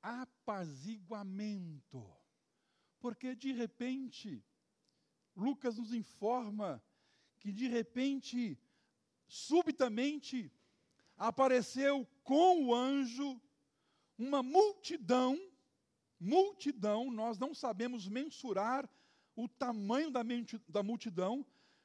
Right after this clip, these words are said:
na milícia celestial, louvando a Deus e dizendo, fazendo coro ali à mensagem angelical: "Glória a Deus nas maiores alturas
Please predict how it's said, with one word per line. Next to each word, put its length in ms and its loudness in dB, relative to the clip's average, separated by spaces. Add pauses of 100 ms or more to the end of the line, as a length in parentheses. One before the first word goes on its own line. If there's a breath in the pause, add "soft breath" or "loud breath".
(140)
na 220 -2
milícia 400 4
celestial, 680 2
louvando 1000 4
a 80 2
Deus 840 2
e 100 -2
dizendo, 680 -2
fazendo 400 -2
coro 480 6
ali 320 4 (180 loud breath)
à 180 0
mensagem 680 0
angelical: 720 2 (260 soft breath)
"Glória 960 8
a 40 6
Deus 580 10
nas 260 2
maiores 560 4
alturas 1300 6